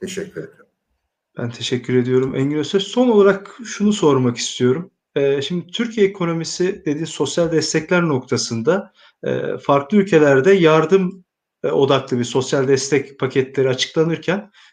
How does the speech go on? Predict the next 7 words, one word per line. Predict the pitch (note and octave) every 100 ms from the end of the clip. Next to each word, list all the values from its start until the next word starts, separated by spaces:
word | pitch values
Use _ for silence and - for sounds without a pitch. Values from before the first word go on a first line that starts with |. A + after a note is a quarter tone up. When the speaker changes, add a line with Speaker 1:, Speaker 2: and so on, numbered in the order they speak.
| _ _ _
Speaker 2:
Türkiye'de | A#3+ - E3+ G#3+
daha | G3+ G#3 A3+ - -
kredi, | F#3+ F#3+ C3+ G#2+ - _
bankalardan | C#3+ D3+ D3 C3+ B2+ E3 F#3 G3 _ _ _
kredi | - E3+ D3+
kullandırma | - C3 B2 A#2+ A#2 B2+ C#3+ D#3 D#3 _ _
yönünde | C3 C3 C#3 F3+ F#3 F#3+